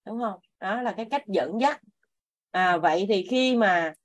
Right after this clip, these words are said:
một cái người mà người ta quảng bá thì Hồng chính là cái người bắt đầu dẫn dắt tri thức để mọi người khai sáng hơn.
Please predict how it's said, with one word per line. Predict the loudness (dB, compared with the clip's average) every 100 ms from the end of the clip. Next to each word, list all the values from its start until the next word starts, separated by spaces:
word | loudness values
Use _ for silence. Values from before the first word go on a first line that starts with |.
| _ _ -6
một | -4
cái | -2 2
người | 2 2 0
mà | -2
người | -2 -4
ta | -4
quảng | -4 -6 -4 0
bá | 0 0 -4
thì | -8 -10 -6
Hồng | 0 0 0 -4
chính | -4 -2
là | -2
cái | -4
người | -4 -6 -8
bắt | -10 -8
đầu | -8 -8
dẫn | -6 -8 -6
dắt | -8 -10 _
tri | -4 -4
thức | -4 -10 -12 -2
để | -2
mọi | 0 -4
người | -4 -6 -2
khai | -2 -2
sáng | -6 -6 -8
hơn. | -10 -14